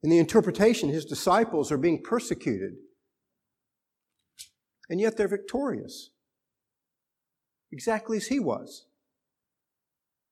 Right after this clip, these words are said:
I mean, we're, uh, and throughout our study of the Gospel of Matthew, he's being persecuted all along the way, and finally they crucify him. But he's victorious over everything in accomplishing and advancing the presence of the glory of God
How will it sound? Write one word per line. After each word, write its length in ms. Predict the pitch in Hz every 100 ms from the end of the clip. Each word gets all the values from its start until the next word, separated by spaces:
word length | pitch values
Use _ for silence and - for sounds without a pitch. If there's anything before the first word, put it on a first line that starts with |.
| _ -
I 40 | 208
mean, 100 | 233
we're, 160 | 247
uh, 220 | 185 214 -
and 260 | 214 220 -
throughout 220 | 247 254
our 100 | 226
study 280 | - 247 254
of 60 |
the 60 | 220
Gospel 380 | 226 220 226 208
of 80 | 208
Matthew, 320 | 247 269 247
he's 100 | 233
being 220 | 277 240
persecuted 580 | 339 - 262 254 175 143
all 220 | 220 285
along 300 | 269 262 254
the 60 | 196
way, 220 | 233 214
and 100 | 156
finally 420 | 214 247 302 247
they 100 | 220
crucify 680 | - 320 311 262 202 165 123
him. 320 | 127 107 90 - _ _ 233
But 80 |
he's 100 | 285
victorious 680 | 302 - - 330 320 202 170
over 220 | 214 226
everything 720 | 214 294 294 247 202 185 180 - -
in 140 | 190
accomplishing 680 | 175 - 254 277 262 - 220
and 80 | 202
advancing 600 | 131 139 240 240 233 196
the 80 | 135
presence 500 | - 226 196 190 -
of 80 | 147
the 80 |
glory 400 | 123 170 208 202
of 140 | 143 104
God 320 | 175 165